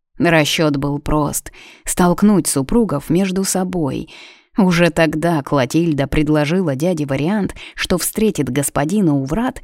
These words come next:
и приведет его на площадь, вызволять из беды барона. Да только семейство своими действиями усугубило ситуацию. Так бы барон получил свои двадцать плетей и остался бы на месте под присмотром хозяев,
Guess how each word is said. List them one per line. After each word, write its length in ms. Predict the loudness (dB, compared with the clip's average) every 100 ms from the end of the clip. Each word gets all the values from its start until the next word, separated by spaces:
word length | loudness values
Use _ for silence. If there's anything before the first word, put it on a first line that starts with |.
| -14 -4
и 140 | 0
приведет 480 | 2 2 2 0 0
его 280 | -4 -2 -2
на 140 | -2
площадь, 680 | 0 0 0 -2 -6 -8 -12 -20 -8 0
вызволять 680 | 4 4 2 0 0 0
из 160 | -2 0
беды 300 | -2 -2 -2
барона. 640 | -2 -2 -4 -6 -10 -14 _ _ _ _ _ _ _ _ _ _
Да 200 | 0 2
только 400 | 2 2 2 0
семейство 680 | 2 4 4 4 0 -2 -2
своими 460 | -2 0 2 4 2
действиями 760 | 2 -2 -4 -4 0 2 4
усугубило 720 | 2 0 -4 -2 -2 0 0
ситуацию. 960 | -2 -4 -4 -4 -4 -6 -8 -10 -12 -14 -18 -20 -20 _ _ 0
Так 280 | 2 2 2
бы 120 | 2
барон 400 | 2 2 4 2
получил 520 | 2 0 0 -2 -2
свои 320 | -2 0 0
двадцать 480 | 0 -2 -4 -8 -4
плетей 520 | -2 -2 0 0 2
и 100 | 0
остался 520 | 0 -2 -2 -2 -2 -2
бы 120 | 2
на 120 | 2
месте 460 | 4 2 0 -2 -2
под 220 | -2 -2
присмотром 580 | -4 0 2 2 0 0
хозяев, 640 | 0 0 -2 -2 -4